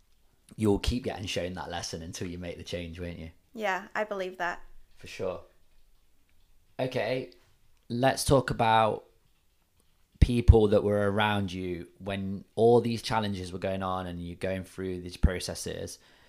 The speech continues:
Speaker 1: From what you've said so far, it sounds like you did a lot of work and healing on,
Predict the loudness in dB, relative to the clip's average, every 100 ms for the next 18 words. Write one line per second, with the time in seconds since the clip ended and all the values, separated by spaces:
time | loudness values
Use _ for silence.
0 | _ _ _ _ _ _ _ _ _ _
1 | _ _ -20 -4 0 2 2 -2 -2 -4
2 | 0 2 2 0 -4 -4 -6 -6 -4 0
3 | 2 2 -2 -4 -2 0 0 -6 -12 -10
4 | -8 -6 -6 -8 -10